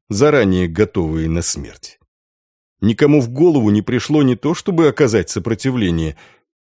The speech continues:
но хотя бы сбежать. Удивительная всё же эпоха, средневековье, рабская какая-то. Обвязав лицо полосой тёмной ткани,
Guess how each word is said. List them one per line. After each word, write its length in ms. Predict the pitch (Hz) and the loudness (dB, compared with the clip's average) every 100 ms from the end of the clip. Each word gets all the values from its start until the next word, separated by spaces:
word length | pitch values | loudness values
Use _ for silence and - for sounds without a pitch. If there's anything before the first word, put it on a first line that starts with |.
| _ | _
но 100 | 101 | -2
хотя 280 | - 127 143 | 0 0 0
бы 160 | 101 110 | 0 -2
сбежать. 760 | 90 120 165 190 85 - - _ _ _ _ _ _ _ _ | -2 -2 -2 -2 -6 -10 -20 _ _ _ _ _ _ _ _
Удивительная 720 | 87 95 98 185 - 113 117 107 | -6 -2 -2 -4 -2 0 2 0
всё 200 | - 113 | 0 0
же 160 | 117 - | -2 -2
эпоха, 580 | - - 110 - 76 - | -4 -2 -2 -4 -18 -12
средневековье, 1040 | - 110 98 101 107 - 98 82 110 - - - - _ _ _ - | -4 -2 0 0 -2 -6 -8 -8 -12 -20 -20 -20 -20 _ _ _ -6
рабская 520 | 98 123 - - 76 | -2 -2 -4 -12 -14
какая-то. 600 | - - 80 - - - _ _ _ _ _ _ _ _ _ - | -16 -14 -14 -14 -20 -20 _ _ _ _ _ _ _ _ _ -6
Обвязав 600 | 95 107 139 143 196 - | -2 0 0 2 0 0
лицо 340 | 117 - 143 | -2 0 0
полосой 440 | - 120 110 117 104 | 2 0 2 0 0
тёмной 360 | 117 101 110 | 2 2 2
ткани, 420 | - 185 180 156 | 0 0 2 0